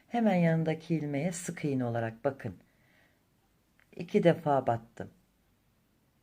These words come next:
Yani iki ilmek oluştu şurada.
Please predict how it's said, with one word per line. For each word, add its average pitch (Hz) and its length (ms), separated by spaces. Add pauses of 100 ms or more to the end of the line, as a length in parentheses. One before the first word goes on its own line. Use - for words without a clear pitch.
(460)
Yani 156 240
iki 175 260
ilmek 143 360
oluştu 127 440
şurada. 147 640